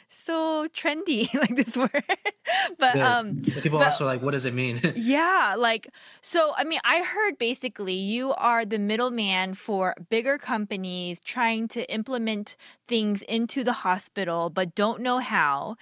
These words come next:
Speaker 1: and you're the person that will probably know how to do it the most efficient and effective way. Is that right?
Speaker 2: Uh, that's actually a great, um, summary. I, I, you know, I am kind of that liaison, um,
Speaker 1: Uh-huh.
Speaker 2: and so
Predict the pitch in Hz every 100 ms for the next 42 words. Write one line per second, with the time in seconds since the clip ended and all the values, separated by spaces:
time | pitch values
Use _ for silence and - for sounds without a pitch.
0 | - - - 196 202 196 247 247 226 -
1 | 214 202 214 196 170 180 - 175 196 202
2 | - - 233 196 202 214 208 202 196 -
3 | - - 196 240 254 240 226 196 208 202
4 | 185 190 180 196 - 185 - 214 - 180
5 | 185 175 165 165 175 - 170 - - _
6 | - 196 202 190 294 403 196 196 165 175
7 | 247 240 190 156 151 160 160 - - 139
8 | 135 135 147 165 147 117 - 127 120 131
9 | 127 120 - 127 120 110 123 131 123 120
10 | 139 120 120 _ - - _ 139 127 117
11 | 123 123 123 120 135 139 147 151 - 113
12 | 185 180 113 101 120 113 107